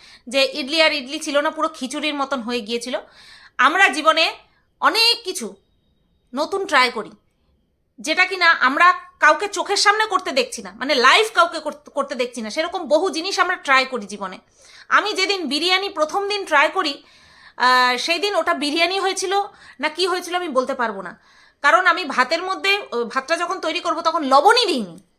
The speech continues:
এবার ভাবো, লবণ ছাড়া বিরিয়ানি তৈরি করেছি, ঠিক কীরকম টেস্ট হবে, ঠিক আছে? তারপরে কেওড়া জল, আহ, তারপরে আতর, এগুলোর পরিমাণ একেবারে মানে বোগাস টাইপের হয়েছিল।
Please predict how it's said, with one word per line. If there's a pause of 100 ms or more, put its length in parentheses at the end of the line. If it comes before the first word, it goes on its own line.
(140)
এবার
ভাবো,
লবণ
ছাড়া
বিরিয়ানি
তৈরি
করেছি, (100)
ঠিক
কীরকম
টেস্ট
হবে, (360)
ঠিক
আছে? (380)
তারপরে
কেওড়া
জল,
আহ,
তারপরে
আতর,
এগুলোর
পরিমাণ
একেবারে
মানে
বোগাস
টাইপের
হয়েছিল।